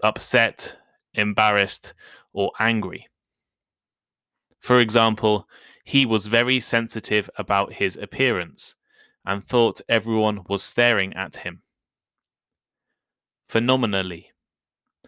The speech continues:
Phenomenally. Extremely, especially in a way that is surprising. For example, her first novel was phenomenally successful.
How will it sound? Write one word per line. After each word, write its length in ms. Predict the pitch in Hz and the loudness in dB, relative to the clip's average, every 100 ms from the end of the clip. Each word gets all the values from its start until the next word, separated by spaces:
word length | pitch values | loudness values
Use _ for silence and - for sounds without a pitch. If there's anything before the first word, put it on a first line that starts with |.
| _ | _
Phenomenally. 840 | _ 107 110 127 117 104 92 87 - _ _ _ _ _ _ _ _ _ _ _ _ _ _ _ | _ -4 2 4 4 0 -2 -6 -12 _ _ _ _ _ _ _ _ _ _ _ _ _ _ _
Extremely, 880 | 127 127 - - 143 123 95 90 - _ _ _ _ _ - | -6 -4 -4 2 4 4 -2 -8 -12 _ _ _ _ _ -8
especially 640 | - 139 127 143 139 123 | -2 0 0 0 0 0
in 120 | 113 | 0
a 80 | 104 | 0
way 260 | 101 101 | 2 2
that 160 | 98 98 | 2 -2
is 140 | 95 | -4
surprising. 600 | - - - 120 110 95 95 _ _ _ _ _ _ _ _ _ _ _ _ _ _ _ _ _ | -8 -10 -2 0 0 -4 -16 _ _ _ _ _ _ _ _ _ _ _ _ _ _ _ _ _
For 160 | - 113 | 0 0
example, 520 | 104 117 113 107 107 | 2 2 2 0 -6
her 320 | 98 - 113 | -4 0 0
first 540 | 104 - 123 120 - - | 0 0 4 4 2 -2
novel 540 | 117 107 95 90 - | 0 0 -2 -6 -12
was 220 | - 101 - | -8 -8 -6
phenomenally 880 | 101 107 117 117 117 113 113 - _ _ | -8 0 0 2 0 0 -2 -6 _ _
successful. 920 | - - 87 - - 95 - - 95 | -14 -12 -10 -6 -4 -4 -8 -14 -18